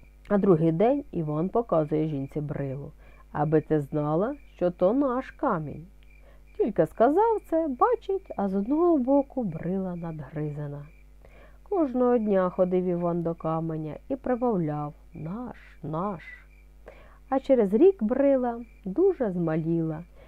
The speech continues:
біда її згризла. Раз прийшов Іван подивитись, чи багато ще залишилось гризти,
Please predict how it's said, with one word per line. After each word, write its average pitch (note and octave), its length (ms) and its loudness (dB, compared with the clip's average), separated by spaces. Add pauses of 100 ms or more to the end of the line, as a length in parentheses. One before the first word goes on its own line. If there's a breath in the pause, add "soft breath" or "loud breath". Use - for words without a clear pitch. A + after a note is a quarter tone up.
(200 soft breath)
біда E3+ 360 2
її A3 260 0
згризла. D3 760 -4 (360)
Раз G#4+ 260 -4
прийшов E3+ 380 0
Іван D#3+ 340 0
подивитись, D#3+ 760 -2
чи - 60 -8
багато G3 480 -6
ще G#3+ 200 -4
залишилось E3+ 640 -2
гризти, D3 520 -10